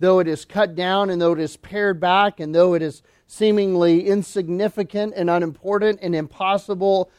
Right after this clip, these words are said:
from Jesse's stump, from his root, will come the branch that becomes the Messiah.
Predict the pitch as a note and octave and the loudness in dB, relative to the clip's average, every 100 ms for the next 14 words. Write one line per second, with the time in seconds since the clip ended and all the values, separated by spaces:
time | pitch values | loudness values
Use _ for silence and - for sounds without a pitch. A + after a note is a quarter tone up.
0 | _ _ _ G#3 G3+ G3+ G#3 G#3 C#3 D#3+ | _ _ _ 2 4 4 2 0 -2 0
1 | G3 F#3+ - F#3+ F#3 - - - - F#3+ | 0 0 -4 -6 -6 -8 -18 -14 -2 0
2 | F3 D#3+ _ - G3+ G3+ F#3 - G3+ F#3+ | 2 -2 _ 0 2 2 -2 -4 -2 -2
3 | C3+ D3 D#3+ F3+ E3+ D3 _ _ _ _ | -6 -6 4 6 4 0 _ _ _ _
4 | - D#3 F3+ F3 E3 - F#3 E3+ D#3 D3 | -10 2 8 8 8 0 -6 -4 -4 -6
5 | B2+ _ _ _ _ _ _ _ _ D3 | -14 _ _ _ _ _ _ _ _ -12
6 | C3 D#3 D#3+ D3+ - - - - _ _ | -8 -4 -4 -8 -14 -20 -20 -20 _ _
7 | _ - D#3 D3+ D#3+ C3+ C#3 B2+ - A#2+ | _ -18 -14 -10 -10 -12 -14 -16 -14 -14
8 | A2 A2 | -14 _